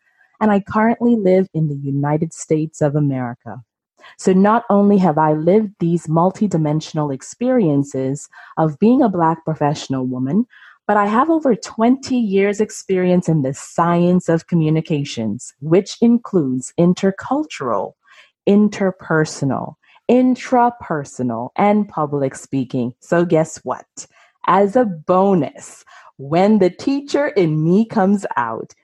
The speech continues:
you will leave with something practical you can apply, ponder, and go deeper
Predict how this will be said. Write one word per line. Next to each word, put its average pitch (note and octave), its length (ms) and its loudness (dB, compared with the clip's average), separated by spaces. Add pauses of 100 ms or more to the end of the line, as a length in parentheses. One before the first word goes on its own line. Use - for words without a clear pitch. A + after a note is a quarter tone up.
you G3 280 0
will A3+ 400 0
leave F#3+ 460 2
with C#3 180 -6
something D3+ 600 -2
practical G3+ 720 -2
you F#3 160 -4
can A3+ 180 0
apply, C#3+ 720 -2 (460)
ponder, D3 840 0 (600)
and D3 220 0
go E3 220 2
deeper D3 640 -6